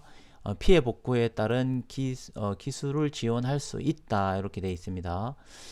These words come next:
어, 실질적으로 여기서 말하는 대통령령화-, 어, 령으로 정하는 규모 이상의, 어,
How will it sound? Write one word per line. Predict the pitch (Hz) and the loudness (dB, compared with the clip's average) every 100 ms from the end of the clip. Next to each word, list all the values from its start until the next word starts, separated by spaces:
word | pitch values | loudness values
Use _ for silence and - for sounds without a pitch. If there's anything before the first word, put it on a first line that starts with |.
| - - - | -20 -12 -6
어, | 104 | -4
실질적으로 | - 143 160 151 135 135 143 139 | -2 0 2 2 2 4 4 4
여기서 | 139 143 143 143 | 2 2 2 2
말하는 | 131 110 120 139 147 | 4 4 4 2 0
대통령령화-, | - - 151 143 135 113 110 113 110 | -2 -2 0 2 2 2 2 2 0
어, | 98 104 | 0 0
령으로 | 107 104 113 | 2 2 2
정하는 | 110 95 107 110 104 | 2 0 0 0 0
규모 | 147 151 131 | 2 4 4
이상의, | 107 127 120 117 117 127 143 147 - - - - | 4 2 2 2 2 2 2 0 -6 -20 -20 -10
어, | - 101 98 98 | -2 0 0 0